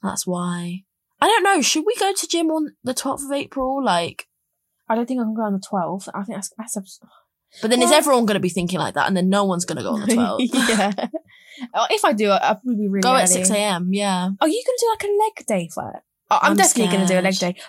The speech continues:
Speaker 2: But it's like,
Speaker 1: I w-, I think
Speaker 2: how
Speaker 1: I'll go a
Speaker 2: hard?
Speaker 1: bit easy. Uh, not easy, but, like, I'll
Speaker 2: No.
Speaker 1: try and do a little bit lighter than what, how, how I was before I left. But we're gonna be, like, basically, like, rookies again.
Speaker 2: I'm gonna be ha-, I'm gonna be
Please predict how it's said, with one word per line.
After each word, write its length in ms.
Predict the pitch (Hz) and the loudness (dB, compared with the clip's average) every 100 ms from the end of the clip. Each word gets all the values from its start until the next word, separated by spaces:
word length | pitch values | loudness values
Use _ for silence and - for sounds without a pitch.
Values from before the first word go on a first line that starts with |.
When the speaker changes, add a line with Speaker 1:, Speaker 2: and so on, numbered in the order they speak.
| - | 0
Speaker 2:
But 140 | 285 | 2
it's 140 | 247 285 | 2 0
like, 240 | 269 - - | -2 -2 2
Speaker 1:
I 60 | |
w-, 140 | 254 226 | 4 6
I 140 | 240 | 4
think 180 | 254 277 | 4 4
Speaker 2:
how 140 | 277 269 | 6 6
Speaker 1:
I'll 80 | |
go 60 | 262 | 6
a 60 | 240 | 6
Speaker 2:
hard? 120 | 196 | 4
Speaker 1:
bit 160 | 214 | 2
easy. 680 | 196 202 185 135 98 127 190 190 - - | 0 2 2 0 -2 -2 -4 -6 -8 0
Uh, 100 | 247 | 2
not 200 | 269 349 302 | 4 2 2
easy, 320 | 294 254 240 | 2 2 2
but, 120 | 190 | 2
like, 300 | 180 196 - 254 | 4 4 2 2
I'll 120 | 226 | 4
Speaker 2:
No. 100 | 208 | 4
Speaker 1:
try 220 | 196 240 | 4 4
and 140 | 247 240 | 4 4
do 120 | 240 | 2
a 20 | |
little 320 | 226 226 247 | 2 0 0
bit 160 | 202 165 | 0 2
lighter 320 | 196 190 196 | 2 2 0
than 180 | 185 180 | 0 0
what, 160 | 175 | 0
how, 140 | 202 190 | -2 -4
how 180 | - 190 | -2 2
I 80 | 185 | 2
was 220 | 175 175 | 0 -4
before 360 | 175 175 170 143 | -6 -6 -4 -4
I 40 | |
left. 580 | 156 151 196 196 - - - - | -2 0 -2 -4 -8 -10 -14 -8
But 120 | 220 | -4
we're 160 | 208 311 | 0 2
gonna 140 | 381 | 2
be, 80 | 254 | 2
like, 180 | 170 - | 0 0
basically, 300 | 208 208 208 | -2 -2 -4
like, 80 | 202 | -6
rookies 280 | 196 196 | -4 -4
again. 440 | 165 151 78 185 185 _ _ - | -4 -8 -10 -10 -12 _ _ -4
Speaker 2:
I'm 140 | 277 | -2
gonna 100 | 247 | -2
be 80 | 214 | -2
ha-, 140 | 214 208 | -2 -2
I'm 180 | 226 247 | -2 0
gonna 100 | 214 | 0
be 160 | 196 | -2